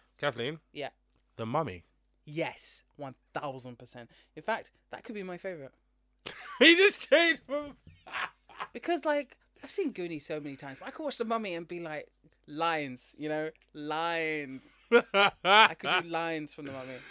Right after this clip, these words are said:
Speaker 1: Oh, but I love The Mummy. It's a shame that the th-, again,
Speaker 2: The
Speaker 1: the
Speaker 2: bald guy should
Speaker 1: sequel,
Speaker 2: live longer.
Speaker 1: the third one just wasn't very w-, good.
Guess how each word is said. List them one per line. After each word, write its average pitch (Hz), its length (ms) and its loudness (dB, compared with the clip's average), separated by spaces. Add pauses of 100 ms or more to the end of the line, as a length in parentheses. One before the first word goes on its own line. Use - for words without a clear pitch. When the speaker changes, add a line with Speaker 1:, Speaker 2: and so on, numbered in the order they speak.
(220)
Speaker 1:
Oh, 196 600 6
but 139 280 6
I 135 100 6
love 131 500 2
The 110 100 -2
Mummy. 110 380 0
It's 113 260 -6
a 127 60 -6
shame 123 500 2
that 104 340 -6 (540)
the 107 120 -6
th-, - 60 -12 (340)
again, 117 300 -2
Speaker 2:
The 104 80 0
Speaker 1:
the - 40 4
Speaker 2:
bald 196 120 -2
guy 160 120 4
should 160 80 -2
Speaker 1:
sequel, - 220 0
Speaker 2:
live 175 200 -4
longer. 170 340 -4 (180)
Speaker 1:
the 123 80 -6
third 151 300 0
one 117 400 -6
just - 200 -20
wasn't 113 220 -10
very 110 140 -4
w-, 104 180 -10
good. 107 300 -8